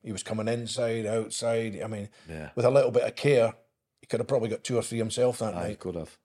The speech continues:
Speaker 2: He could have. That little run he did from halfway line right through.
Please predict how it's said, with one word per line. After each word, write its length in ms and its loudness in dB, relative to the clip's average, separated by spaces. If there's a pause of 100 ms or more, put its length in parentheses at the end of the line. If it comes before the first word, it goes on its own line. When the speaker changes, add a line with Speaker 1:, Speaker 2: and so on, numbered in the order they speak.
(160)
Speaker 2:
He 80 -12
could 200 -8
have. 160 -6
That 160 0
little 160 0
run 180 2
he 60 0
did 180 -2
from 220 -8
halfway 400 -4
line 260 -4
right 220 -8
through. 320 -6